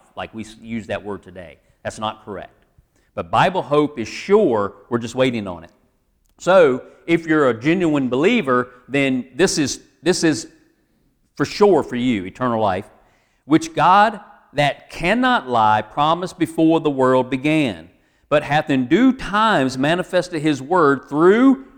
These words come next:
preaching, which is committed unto me according to the commandment of God our Savior." Notice it's God is our Savior.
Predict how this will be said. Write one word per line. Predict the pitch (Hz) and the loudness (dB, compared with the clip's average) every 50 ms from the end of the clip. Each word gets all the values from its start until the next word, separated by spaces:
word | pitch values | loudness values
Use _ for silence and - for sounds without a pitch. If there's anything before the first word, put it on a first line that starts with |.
| _ _ _ | _ _ _
preaching, | - 196 233 262 269 269 - - 214 208 196 170 147 120 101 82 76 - - _ _ _ _ _ _ _ _ _ _ _ _ _ _ _ _ _ _ _ _ _ _ | -2 2 4 4 4 2 0 0 2 4 4 4 4 2 0 -4 -10 -18 -20 _ _ _ _ _ _ _ _ _ _ _ _ _ _ _ _ _ _ _ _ _ _
which | - 165 202 196 - | 0 0 0 0 -2
is | - - 185 170 165 156 - | -2 2 2 4 4 2 -2
committed | - - 151 135 139 160 208 240 254 262 262 240 - - | -4 -4 -4 -2 0 2 2 2 2 0 -2 -4 -6 -4
unto | 170 185 220 220 226 226 | -2 -2 0 0 -2 -2
me | 214 190 175 160 165 160 151 | 0 4 4 4 4 4 2
according | 135 - - 180 196 208 202 196 190 175 | -2 -4 0 2 2 2 2 0 -4 -4
to | - 190 180 180 | -2 0 0 0
the | 175 156 165 | 0 -2 -4
commandment | - 156 147 139 147 156 165 170 175 180 180 | -2 -2 -2 0 0 0 0 0 0 0 -2
of | 175 147 120 | -2 -4 -2
God | 131 127 131 131 139 135 - - - | 0 2 4 4 4 2 0 -4 -4
our | 120 120 127 135 135 135 139 135 | -2 2 2 2 2 2 0 0
Savior." | - - - 175 165 170 175 165 117 107 107 101 87 78 - _ _ _ | -2 -4 -2 0 2 2 2 0 -2 -4 -6 -6 -6 -6 -10 _ _ _
Notice | - 127 135 143 165 170 - 151 | 0 0 2 2 2 0 0 -2
it's | 139 123 - - | -4 -4 -6 -10
God | 117 104 120 123 139 160 160 131 113 110 107 107 | -10 -4 0 2 4 6 6 6 4 2 2 0
is | 120 117 117 117 113 120 | -2 -4 -6 -6 -4 -2
our | 113 113 113 107 | 0 0 -2 -2
Savior. | - - - 147 147 147 131 110 87 90 85 78 78 | -4 -4 -2 0 2 2 2 0 -2 -6 -16 -20 -20